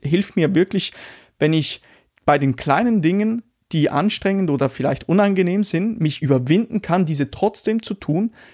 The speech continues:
kann das bei den großen Dingen mir dann helfen. Und das ist eine coole Sache, also dass man auch sich mental ein wenig,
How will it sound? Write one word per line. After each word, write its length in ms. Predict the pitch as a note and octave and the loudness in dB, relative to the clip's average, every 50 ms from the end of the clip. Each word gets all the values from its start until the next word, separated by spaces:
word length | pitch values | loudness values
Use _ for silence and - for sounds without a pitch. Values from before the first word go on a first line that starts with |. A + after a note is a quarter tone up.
| _ _ _ _ _ _ _ _ _ _ _ _ - - | _ _ _ _ _ _ _ _ _ _ _ _ -14 -2
kann 220 | - E3 F#3 A3 | 0 2 2 2
das 160 | A3+ - - | 0 -2 -4
bei 240 | - - C#3 C#3+ D3+ | -2 0 2 2 2
den 160 | D#3 D3 C3+ | 2 0 0
großen 420 | - - - - G#3+ - - F3+ D#3 | 0 0 0 2 2 2 -2 -2 -2
Dingen 300 | D#3+ D#3+ E3 D#3+ D3+ D3+ | 0 0 0 0 0 0
mir 140 | D#3 D#3+ | 0 0
dann 160 | - D3+ C#3+ C#3 | 0 0 0 2
helfen. 420 | C3+ C3 C#3+ D#3+ - - - - | 2 2 0 -2 -4 -6 -10 -12
Und 200 | - - - D#3+ G#3+ | -10 -8 -4 -2 -2
das 80 | A#3 | -2
ist 80 | - - | 0 0
eine 160 | A3 A3+ A3+ | 2 2 2
coole 320 | - - - A3 A3 A3+ F3+ | 0 0 0 2 2 2 2
Sache, 440 | C#3+ D3+ E3+ - A#2+ G#2+ - - - - - | 2 2 2 2 -2 -4 -6 -6 -8 -6 -6
also 180 | C#3+ C3+ C#3+ | -4 -4 0
dass 220 | C3 D#3 D3+ - - | 0 -2 -2 -2 -2
man 100 | D3 C3 | -2 0
auch 160 | C#3+ E3 D#3+ | 0 -2 -2
sich 300 | - - C#3+ C#3+ - - - - - - - | 0 -2 -2 -2 -2 -8 -14 -20 -20 -8 -2
mental 680 | D3 C#3+ C#3 D#3 G3 G#3 - - - D#3+ D#3+ E3 E3+ | 0 2 4 4 2 2 0 -2 0 2 2 2 2
ein 160 | D#3+ D3 C#3 | -2 -2 -2
wenig, 400 | C#3 D3 D#3+ E3 D#3+ D3+ - - | 0 0 0 0 -2 -4 -6 -10